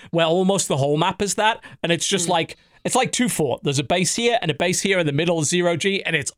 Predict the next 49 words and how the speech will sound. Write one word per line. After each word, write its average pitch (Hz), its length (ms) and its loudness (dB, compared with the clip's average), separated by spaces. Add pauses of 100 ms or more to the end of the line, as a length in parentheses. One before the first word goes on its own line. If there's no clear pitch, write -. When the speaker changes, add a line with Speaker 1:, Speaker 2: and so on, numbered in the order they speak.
Speaker 1:
awesome, 139 540 -2 (220)
'cause 170 140 0
you 175 60 0
Speaker 2:
It - 20 0
Speaker 1:
just - 180 -2
Speaker 2:
seems 190 220 2
Speaker 1:
catap- 190 60 -2
Speaker 2:
cool. 143 220 -8 (280)
Speaker 1:
Yeah, 254 140 2
you're 151 180 0
catapulting 190 520 0
yourself 175 320 2
across 160 300 -2
the 170 100 0
map 165 200 2
and 120 120 -4
fighting 175 380 0
in 160 80 0
midair. 156 360 2
It's - 160 -6
cool. 104 320 -8 (260)
But 202 140 0
a 165 40 4
lot 165 180 2
of 170 60 0
the 170 60 2
Speaker 2:
Mm. 156 40 2
Speaker 1:
maps 160 240 0
are 156 40 2
not 139 240 0
designed 110 360 -4
that 87 160 -8
way. 90 260 -10 (180)
And 143 80 0
it 135 100 -2
does 160 200 0
feel 180 140 0
like 151 100 2
they 156 60 -4
just 143 220 -2
threw 156 320 0
the, 139 260 0
um, 123 260 0 (240)
the 151 100 0
blobs 139 500 0
in 147 420 2 (260)
of 131 160 -2
zero 143 380 2
G 143 460 0